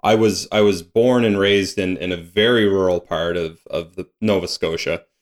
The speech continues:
Um, and you could, I really grew up in the middle of the woods, quite, quite literally. Um, it's kind of remarkable. And so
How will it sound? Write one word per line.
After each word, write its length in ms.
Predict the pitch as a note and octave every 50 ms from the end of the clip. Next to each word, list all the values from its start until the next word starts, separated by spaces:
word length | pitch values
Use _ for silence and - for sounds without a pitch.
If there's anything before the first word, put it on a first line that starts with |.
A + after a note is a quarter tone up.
| _ _ _ -
Um, 540 | F2 F2+ F2+ F2 E2+ E2+ E2+ E2+ E2+ D#2+ -
and 320 | - D#2 E2 G2 F2 - -
you 100 | G#2 F#2+
could, 220 | - F#2+ E2+ - _ _ -
I 100 | - F#2+
really 340 | G#2 G2+ A2+ C3+ C3 A2+ G2+
grew 240 | E2+ F#2+ F#2+ G2 F#2+
up 180 | F2 - - F2
in 60 | E2+
the 80 | F2
middle 280 | F2 F2 E2+ F2 E2+ D2+
of 80 | C#2+ D2+
the 80 | E2+
woods, 420 | F2 E2 E2 D#2 G#1+ - - - -
quite, 340 | - - A2+ G#2 G#2 -
quite 240 | - - D3+ A2 E2
literally. 500 | D#2+ E2 F2+ F2 E2 D2+ C2+ A#1+ A#1 A#1+ - _ _ _ _ _ _ -
Um, 260 | - F2+ F2 F2 F2
it's 160 | E2+ - -
kind 200 | - - G#2+ F#2+
of 60 | F#2
remarkable. 680 | F2 F2+ F2+ F#2 G2+ G#2+ G#2 - G2+ E2+ E2 D#2+ - _ _ _ _ _ _ _ _ _ _ _ _ -
And 180 | C#3+ C#3 C3
so 460 | - D#3+ D3 C#3+ C#3+ C3+ C#3 - -